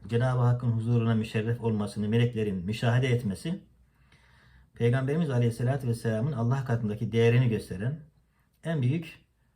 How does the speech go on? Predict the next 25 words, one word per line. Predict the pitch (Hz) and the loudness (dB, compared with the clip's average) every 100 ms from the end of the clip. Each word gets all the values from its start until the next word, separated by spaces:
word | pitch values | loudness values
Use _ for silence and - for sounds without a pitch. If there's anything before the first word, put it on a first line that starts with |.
| _ | _
mucizesi | 110 135 135 120 120 107 | -4 0 2 2 2 0
olmuş | 107 98 - | -2 -2 -4
oluyor. | 104 156 175 - - | -4 -4 -6 -8 -6
Böylece | 113 156 143 120 147 120 | -2 0 0 0 -2 0
insanlığın | 123 120 120 107 101 107 143 170 170 - - | 2 2 0 0 0 0 0 -2 -4 -10 -4
meleklerden | 123 120 120 107 110 120 | 0 0 0 -2 0 0
üstün | 117 - 165 | -2 -4 -2
olduğu, | 113 95 101 127 170 - _ _ _ - - _ | -2 -2 -2 -4 -6 -14 _ _ _ -20 -20 _
evvela | 131 127 120 117 | -4 0 2 2
Adem | 113 117 135 | 2 2 2
Aleyhisselam'a | 123 117 113 117 107 | 4 4 2 0 0
yapılan | 107 113 104 | -2 -4 -4
secde | - 107 110 151 | -2 -2 0 0
ile | 151 180 180 - _ _ _ _ _ _ - | 2 0 -2 -10 _ _ _ _ _ _ -6
Adem | 113 113 113 | -2 2 2
Aleyhisselam'ın | 113 107 - 107 107 | 2 0 -2 -2 -2
eşyayı, | 101 107 110 104 104 107 104 | -4 -6 -4 -2 -2 -2 -2
isimleri | 104 - 98 104 95 | -6 -6 -4 -4 -4
bilmesi | 101 95 95 151 147 | -4 -4 -6 -6 -2
ve | 120 120 - - | -2 -4 -10 -6
meleklerin | 107 107 107 107 101 98 | -2 -2 0 -2 0 -2
bu | |
konuda | 120 101 104 | -2 -2 -2
aciz | 98 107 131 | 0 0 -2
kalıp | 107 117 - | -4 -6 -6